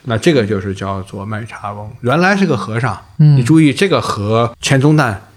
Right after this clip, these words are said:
Speaker 1: 又像又不像。千宗旦那个和尚是被人给拉回去当茶店老板的，卖茶翁这个和尚可是自己完全可以当一个宗教领袖，却主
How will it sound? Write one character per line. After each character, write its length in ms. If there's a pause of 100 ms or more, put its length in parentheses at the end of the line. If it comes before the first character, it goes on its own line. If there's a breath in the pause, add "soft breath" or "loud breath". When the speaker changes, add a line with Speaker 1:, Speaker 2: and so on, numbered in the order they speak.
Speaker 1:
又 280
像 260 (100)
又 120
不 140
像。 240 (220)
千 340
宗 240
旦 160
那 160
个 120
和 280
尚 120
是 160
被 160
人 240
给 240 (100)
拉 540
回 380
去 580
当 320 (140)
茶 180
店 220
老 100
板 220
的， 80 (140)
卖 260
茶 300
翁 200
这 120
个 120
和 300
尚 180 (140)
可 160
是 160
自 180
己 320 (100)
完 300
全 300
可 180
以 200
当 340
一 100
个 300
宗 320
教 240
领 220
袖， 280 (160 loud breath)
却 160 (140)
主 320